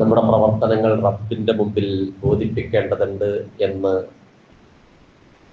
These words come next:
ഓർക്കുകയും വേണം എന്നുകൂടി സാന്ദർഭികമായി ഓർമ്മിപ്പിക്കുകയാണ്. നമ്മുടെയൊക്കെ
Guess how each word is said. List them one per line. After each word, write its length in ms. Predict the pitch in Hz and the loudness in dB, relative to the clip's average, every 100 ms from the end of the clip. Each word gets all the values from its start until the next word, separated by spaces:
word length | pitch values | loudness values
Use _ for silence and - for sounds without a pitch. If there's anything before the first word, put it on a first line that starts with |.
| - 110 | -8 2
ഓർക്കുകയും 760 | 110 110 - - 120 113 107 | 4 4 2 4 6 6 6
വേണം 340 | 98 95 98 101 | 4 2 0 -2
എന്നുകൂടി 600 | 92 95 95 90 87 87 - - - - _ _ _ _ _ | -4 -4 -2 -2 -6 -8 -18 -20 -20 -20 _ _ _ _ _
സാന്ദർഭികമായി 920 | - 107 98 95 98 92 90 90 98 | -8 -4 -2 -2 0 0 0 0 0
ഓർമ്മിപ്പിക്കുകയാണ്. 880 | 92 90 87 87 82 85 82 80 78 - - - - - _ _ _ _ _ _ _ _ _ _ _ _ _ _ _ _ - - - - _ - - - - _ - - _ - - | -2 -2 -4 -4 -6 -6 -4 -4 -4 -10 -18 -20 -20 -20 _ _ _ _ _ _ _ _ _ _ _ _ _ _ _ _ -20 -20 -20 -20 _ -20 -20 -20 -20 _ -20 -20 _ -12 -2
നമ്മുടെയൊക്കെ 680 | 104 104 104 104 107 98 | 2 4 4 4 0 0